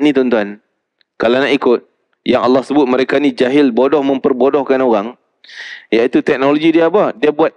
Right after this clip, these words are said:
empang, em-, apa ni? Ah, dam, empangan air tu. Yang mana tak ada idea lagi pada zaman-zaman sebelum tu, orang nak buat macam tu. Sehingga padang pasir yang kering kontang,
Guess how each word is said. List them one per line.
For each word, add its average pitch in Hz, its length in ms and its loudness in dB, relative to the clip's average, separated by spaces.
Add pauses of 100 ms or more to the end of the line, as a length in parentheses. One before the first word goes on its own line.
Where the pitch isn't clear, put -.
empang, 151 560 -4
em-, 131 320 -4
apa 123 240 -2
ni? 165 80 -6 (560)
Ah, - 320 -8
dam, 113 480 -2
empangan 135 480 -2
air 127 320 2
tu. - 20 -18 (760)
Yang 131 160 0
mana 156 240 2
tak 147 240 -2
ada - 160 -2
idea 170 240 2
lagi 156 240 0
pada 151 320 0
zaman-zaman 151 560 0
sebelum 156 400 0
tu, 208 160 0 (320)
orang 143 240 2
nak 135 80 -2
buat 123 160 -2
macam 123 240 -2
tu. - 160 -2 (480)
Sehingga 143 320 0
padang 151 320 -2
pasir 156 320 2
yang 151 240 2
kering 160 240 0
kontang, 165 560 -2